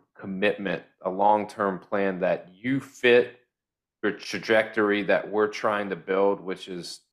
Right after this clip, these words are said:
to take my team back to Omaha. And to be able to be a part of that now, looking back at it when you commit, it's like, man, that's unbelievable. One, that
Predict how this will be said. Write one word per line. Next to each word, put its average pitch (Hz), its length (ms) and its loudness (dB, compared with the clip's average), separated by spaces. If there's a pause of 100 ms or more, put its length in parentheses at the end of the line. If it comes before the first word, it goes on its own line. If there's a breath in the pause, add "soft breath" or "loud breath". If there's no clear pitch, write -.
(260)
to 101 40 -8
take 113 420 -2 (220)
my 104 220 2
team 101 360 -4
back 90 260 2
to - 120 -6
Omaha. 85 560 -4 (800)
And 95 380 -2
to - 100 -10
be 110 240 4
able 131 180 6
to - 60 -2
be 104 140 -2
a 101 60 2
part 113 260 2
of 107 60 0
that 92 260 0
now, 107 480 2
looking 98 420 -8
back 98 320 2
at 95 220 2
it 95 200 -2 (200)
when 95 220 -12
you 95 100 -10
commit, 98 640 0
it's - 240 -10
like, 90 340 -4
man, 107 220 0
that's - 280 -2
unbelievable. 107 800 -2
One, 110 380 0
that 92 340 -2